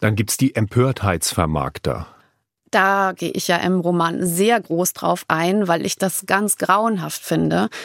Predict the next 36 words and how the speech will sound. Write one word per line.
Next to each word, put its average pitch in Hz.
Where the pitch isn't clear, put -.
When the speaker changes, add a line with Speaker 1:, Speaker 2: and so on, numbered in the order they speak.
Speaker 2:
Empörtheitsvermarkter 202
sind 190
sehr 180
viele. 220
Ich -
bin 208
jetzt 202
mal 185
böse, 196
ich -
finde 202
auch 185
viele 185
Netzfeministinnen 226
fallen 208
darunter, 214
sich -
ständig 262
über 190
Dinge 185
aufzuregen, 185
wie 170
schlimm 226
das 165
alles 165
ist, -
ja, 175
und 175
sei 185
es, -
wie 180
schlimm 190
die 156
Männer 180
alle 160
sind. 175